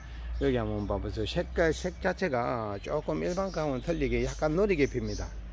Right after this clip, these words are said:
어, 노리게 피-, 제일 마지막으로 피는 우리 두진석국이에요. 어, 올해도 참, 뭐, 잘, 잘, 잘 자라고 있습니다. 음, 한 번 더, 어, 한 번 더 또, 뭐, 촬영해 보도록 하겠습니다.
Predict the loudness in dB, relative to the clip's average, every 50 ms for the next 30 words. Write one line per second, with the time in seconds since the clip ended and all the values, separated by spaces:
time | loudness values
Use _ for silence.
0 | -12 -10 -10 -10 -10 -10 -10 -10 -10 -10 -10 -10 -10 -8 -6 -4 -2 -2 -2 0
1 | 0 -2 0 0 -2 -2 -2 -4 -4 -2 0 0 0 0 -2 -4 -4 -2 -2 -2
2 | -2 -2 0 0 2 2 2 0 0 -2 -2 -2 -2 -2 -2 -4 -4 -4 -4 -4
3 | -4 -2 -2 -2 -2 -2 -2 -2 -4 -6 -6 -6 -6 -6 -4 -6 -6 -6 -8 -10
4 | -12 -14 -14 -12 -12 -10 -10 -10 -8 -8 -10 -10 -10 -10 -12 -12 -12 -12 -12 -12
5 | -12 -12 -10 -8 -6 -6 -6 -6 -6 -8 -10 -10 -12 -12 -12 -12 -10 -10 -10 -12
6 | -14 -14 -14 -12 -10 -10 -10 -8 -10 -10 -10 -12 -10 -10 -10 -10 -8 -8 -8 -8
7 | -6 -2 -2 -2 -2 -4 -6 -10 -10 -10 -8 -8 -8 -8 -10 -14 -18 -20 -20 -20
8 | -20 -20 -18 -16 -14 -14 -14 -14 -14 -14 -14 -14 -14 -16 -18 -20 -20 -20 -20 -18
9 | -18 -16 -16 -16 -18 -18 -16 -16 -14 -14 -14 -16 -12 -6 -4 -2 -2 -2 -2 -4
10 | -6 -4 -2 -2 0 2 4 2 2 2 -2 -8 -14 -10 -6 -4 -2 -2 -2 -2
11 | -4 -4 -4 -2 -2 0 0 0 0 2 2 0 0 0 -4 -10 -20 -20 -20 -14
12 | -10 -8 -6 -6 -6 -6 -8 -10 -14 -18 -20 -20 -20 -20 -20 -20 -20 -20 -20 -20
13 | -20 -20 -20 -20 -20 -20 -20 -20 -20 -20 -20 -20 -20 -20 -20 -20 -20 -10 -6 -6
14 | -4 -4 -4 -6 -8 -8 -6 -6 -6 -6 -8 -10 -10 -12 -12 -12 -12 -12 -12 -12
15 | -10 -10 -10 -10 -12